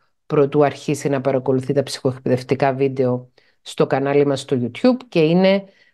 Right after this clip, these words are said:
σταθερή στη ψυχοθεραπεία της και πραγματικά και στην ομάδα στο τέταρτο επίπεδο του Zoom που κάνουμε κάθε Τετάρτη, χαιρόμαστε να βλέπουμε την πρόοδο της, τις προσπάθειες της,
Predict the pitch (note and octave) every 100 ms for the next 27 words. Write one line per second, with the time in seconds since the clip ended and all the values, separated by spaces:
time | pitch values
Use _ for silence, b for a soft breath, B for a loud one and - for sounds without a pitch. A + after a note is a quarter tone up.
0 | b - - F3 F3 C#3+ D#3 - C3 -
1 | - B2+ C3 A#2+ A#2 A#2+ A#2 A#2+ G#3+ B3
2 | - b b b _ - F3 E3+ D#3 D3+
3 | C#3 C3+ F3+ G3+ G3+ _ _ - F3+ F3
4 | F#3 D#3 C#3+ D3+ D3+ C3+ B2+ D3 D3 D3
5 | C3+ - B2+ C#3 C#3+ C3+ B2+ B2+ B2+ C#3+
6 | C3+ C3 C3+ C3+ C3 C3 B2+ B2+ A2+ D#3
7 | E3+ - G3+ G3+ b b b b b -
8 | - E3+ C#3+ D3+ E3 E3+ - F3 E3+ C#3
9 | C3 C#3 C#3+ D3+ D3 C#3+ C3 C3 D3+ F3
10 | E3 E3 D#3 E3 D#3+ D#3+ - - C#3 -
11 | - - - D3+ D#3+ - D#3+ D#3 - -
12 | D3+ D#3 D#3